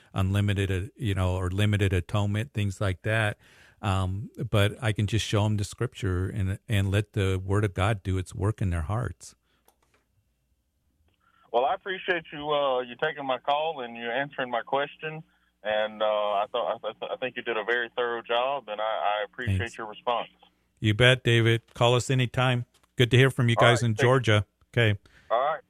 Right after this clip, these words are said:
Speaker 2: Take it easy, sir.
Speaker 1: You bet.
Speaker 2: All right. Bye-bye.
Speaker 1: Got a couple open lines, three oh three, six nine oh, three thousand's the call-in number.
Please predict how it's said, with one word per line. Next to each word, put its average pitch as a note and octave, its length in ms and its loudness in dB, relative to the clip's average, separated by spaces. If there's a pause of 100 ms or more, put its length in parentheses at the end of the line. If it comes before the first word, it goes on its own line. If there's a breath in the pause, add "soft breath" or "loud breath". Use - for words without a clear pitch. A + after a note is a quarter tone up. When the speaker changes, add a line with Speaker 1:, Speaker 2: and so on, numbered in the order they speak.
(420)
Speaker 2:
Take C3+ 140 -2
it C#3 60 -2
easy, C3 280 -6
sir. A2+ 200 2 (320)
Speaker 1:
You G#2 100 0
bet. A#2 300 2 (800)
Speaker 2:
All F2+ 140 0
right. - 120 -6
Bye-bye. F#2 220 0 (920)
Speaker 1:
Got A#2 200 6
a A#2 40 2
couple B2+ 320 4
open C3 280 4
lines, C#3 440 2
three G#2+ 280 2
oh A2+ 100 2
three, C#3+ 480 0
six - 400 -6
nine A2+ 240 0
oh, B2 460 2 (120)
three G#2+ 240 -2
thousand's A2+ 640 0
the A#2 100 -6
call-in A#2 520 0
number. G#2 580 0